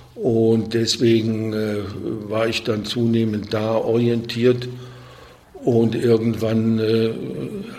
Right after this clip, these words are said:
wurde ich als studentische Hilfskraft engagiert. Und daraus ergab sich dann zunehmend die Ausrichtung Psychologie und der Rest war dann eher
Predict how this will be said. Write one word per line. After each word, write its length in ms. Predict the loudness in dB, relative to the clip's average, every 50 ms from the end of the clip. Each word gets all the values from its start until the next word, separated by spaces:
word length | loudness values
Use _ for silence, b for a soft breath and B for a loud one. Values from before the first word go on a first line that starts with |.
| B B B B B B B B B B B B B B B B B B
wurde 240 | 0 2 2 2 0
ich 280 | -2 -2 -2 -4 -4
als 160 | -4 -4 -4 -4
studentische 720 | -4 -2 -4 -2 0 -2 -2 -2 -2 -6 -6 -6 -4 -4
Hilfskraft 920 | -2 -2 -2 -2 0 0 0 0 0 -2 -2 0 0 0 0 -2 -4 -6 -2
engagiert. 640 | 0 2 2 2 2 2 2 2 2 2 0 -2 -8 B B B B B B B B B B B B B B B B -20 -16 -10 -6
Und 220 | -6 -4 -2 -2
daraus 320 | -2 0 2 0 0 0
ergab 420 | 0 -2 -2 0 0 -2 -2 -2 -2
sich 220 | -2 -2 -2 -2
dann 260 | -2 -2 -2 -2 -4
zunehmend 1160 | -4 -4 -4 -2 -2 0 0 0 0 0 0 0 0 -2 -2 -4 -6 -6 -8 -10 -10 -10 -12 -12 -16 -20 -20 -20 B B B B B B B -10
die 360 | -8 -8 -8 -8 -8 -10 -12 -14 -12 -8 -4
Ausrichtung 600 | -2 0 0 0 -2 -4 -4 -4 -4 -4 -4 -6
Psychologie 640 | -4 -4 -4 -2 -2 -2 -4 -4 -2 -2 -2 0 0
und 200 | -2 -4 -6 -8 -12 -16 -20 -20 -20 -20 -20 -14 -8 -6
der 140 | -6 -4
Rest 460 | -2 0 0 0 -2 -4 -6 -10 -14 -16 B B B B B B B B B B B B -20 -18 -16 -14 -12 -8 -4
war 180 | -4 -2 -2
dann 300 | -4 -4 -4 -6 -6 -6
eher 280 | -6 -4 -4 -4 -4 -6